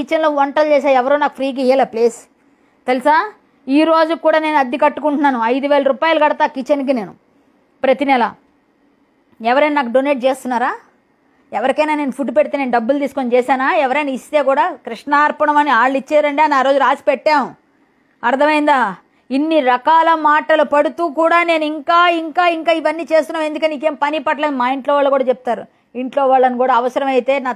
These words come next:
తల్లి లేదు, నా తండ్రి ఎలాగో వెళ్ళిపోయారు, నా తమ్ముళ్ళు లేరు, నా బంధువులు లేరు, నా సఖులు లేరు, నా ఇష్టులు లేరు, ఎవరూ లేరు. రాముడే నా సర్వస్వం. రామార్పణం, కృష్ణార్పణం ఈ జీవితం అనుకుంటా. అర్థమైందా? ధర్మమే, నేను నిలబడతా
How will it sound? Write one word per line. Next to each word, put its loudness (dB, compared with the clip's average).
తల్లి -4
లేదు, 0
నా -2
తండ్రి -2
ఎలాగో 2
వెళ్ళిపోయారు, -2
నా 2
తమ్ముళ్ళు 0
లేరు, 2
నా 4
బంధువులు 0
లేరు, 0
నా 2
సఖులు 0
లేరు, 0
నా -2
ఇష్టులు -6
లేరు, 2
ఎవరూ 2
లేరు. 4
రాముడే 2
నా 2
సర్వస్వం. -4
రామార్పణం, 0
కృష్ణార్పణం -2
ఈ -2
జీవితం 0
అనుకుంటా. -4
అర్థమైందా? 0
ధర్మమే, 0
నేను -6
నిలబడతా 2